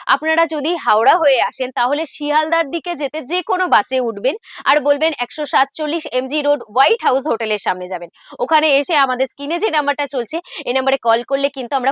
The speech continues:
প্রত্যেকটা জিনিস আপনাদেরকে বলে দেবো, সুন্দরভাবে আপনাদেরকে গাইড করে নেব। আপনারা যদি শিয়ালদা হয়ে আসেন তাহলে হাওড়াগামী যত বাস রয়েছে যে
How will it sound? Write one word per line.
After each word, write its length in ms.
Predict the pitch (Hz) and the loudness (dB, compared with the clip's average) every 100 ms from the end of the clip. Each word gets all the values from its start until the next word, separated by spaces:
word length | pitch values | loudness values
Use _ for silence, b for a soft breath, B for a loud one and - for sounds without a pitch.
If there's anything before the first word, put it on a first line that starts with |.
| 285 | -2
প্রত্যেকটা 520 | 240 - 302 - 311 466 B B - | -8 -8 -10 -4 -2 -2 B B -10
জিনিস 200 | 240 285 392 | -4 -2 -2
আপনাদেরকে 360 | 240 247 247 277 202 | -2 -2 -2 -2 0
বলে 120 | 220 233 | 2 2
দেবো, 120 | 277 - | -2 -4
সুন্দরভাবে 540 | 302 320 359 269 247 247 | -2 2 2 2 2 2
আপনাদেরকে 360 | 208 208 208 320 240 | 0 -8 -6 0 0
গাইড 180 | 302 - | 0 -4
করে 140 | 196 185 | -6 -4
নেব। 120 | 180 180 B B 226 | -6 -10 B B -2
আপনারা 260 | 240 285 294 302 | 2 2 2 0
যদি 120 | 294 - | -4 -2
শিয়ালদা 420 | 294 302 311 330 359 | 2 4 4 4 4
হয়ে 160 | 277 240 | 4 2
আসেন 160 | 202 311 320 | 0 -2 -2
তাহলে 200 | 311 320 269 | 0 0 -2
হাওড়াগামী 640 | 254 247 269 320 330 311 285 | 0 2 4 2 0 0 0
যত 140 | 247 220 196 | -2 0 2
বাস 140 | 196 208 | 2 0
রয়েছে 240 | 220 220 370 - B | -4 -4 -6 -8 B
যে 60 | B | B